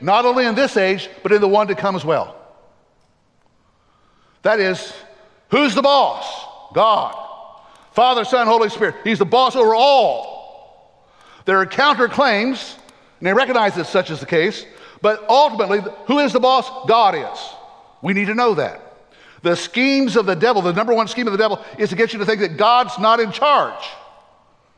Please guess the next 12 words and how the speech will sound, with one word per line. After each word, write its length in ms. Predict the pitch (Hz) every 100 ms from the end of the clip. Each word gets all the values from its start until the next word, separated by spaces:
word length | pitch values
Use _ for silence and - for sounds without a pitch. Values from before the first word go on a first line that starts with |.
| _ _ _ _
that 140 | 202
God's 320 | 175 196 220 226
not 160 | 226
the 60 | 254
boss. 600 | 277 262 131 - - - - - _ _ _ _ _ _ _ _ _ _ _ _ _ _ _ _ _ _ _ _ _ _ _ _ _ _ _ _ _ _ _ _ _ - _ _ - _
Now, 400 | 143 156 139 131 - - - _ _ _ _ _
what 180 | 151 156
we've 140 | 156
just 220 | 160 165
gone 240 | 147 180 233
through 140 | 160
here, 220 | 160 160